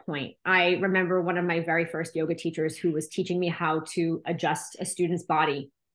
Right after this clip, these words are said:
in a yoga pose. And she said, "You know, Sarah, some people need a feather touch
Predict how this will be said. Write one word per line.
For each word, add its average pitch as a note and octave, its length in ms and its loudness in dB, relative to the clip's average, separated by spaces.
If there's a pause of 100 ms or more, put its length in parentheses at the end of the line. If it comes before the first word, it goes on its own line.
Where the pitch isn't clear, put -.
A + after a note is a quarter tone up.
(180)
in F3+ 80 2
a E3+ 40 2
yoga D#3+ 240 2
pose. C3 380 -6
And C#3+ 120 -10
she - 100 -14
said, E3 160 -4
"You A3 80 4
know, D4+ 140 6
Sarah, A3 380 4 (560)
some D4 440 4
people A#3+ 720 2
need A3 560 4 (200)
a G#3 100 -6
feather C4 300 2
touch - 580 -6